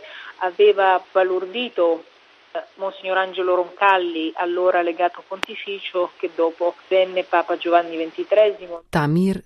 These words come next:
Speaker 2: ta strpnost sta že leta tisoč devetsto petindvajset naredila velik vtis na monsignorja Angela Roncallija,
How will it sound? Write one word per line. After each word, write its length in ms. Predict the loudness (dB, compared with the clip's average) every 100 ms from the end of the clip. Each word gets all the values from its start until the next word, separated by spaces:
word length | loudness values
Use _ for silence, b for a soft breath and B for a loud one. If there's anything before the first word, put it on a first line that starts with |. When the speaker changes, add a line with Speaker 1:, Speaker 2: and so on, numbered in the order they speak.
| _
Speaker 2:
ta 140 | -4 -2
strpnost 800 | -2 -2 -4 -2 0 0 -2 -8
sta 260 | -6 0 2
že 140 | 2
leta 280 | 0 0 -2
tisoč 380 | -2 0 0 0
devetsto 460 | -2 -2 -2 -2
petindvajset 840 | -2 -2 0 0 0 -2 0 0 2
naredila 520 | 0 0 0 0 0
velik 380 | 0 0 -2 -4
vtis 380 | -2 0 0 2
na 100 | 2
monsignorja 760 | 0 0 2 4 4 2 0
Angela 500 | 0 0 2 0 2
Roncallija, 840 | 0 0 0 0 0 0 -2 -4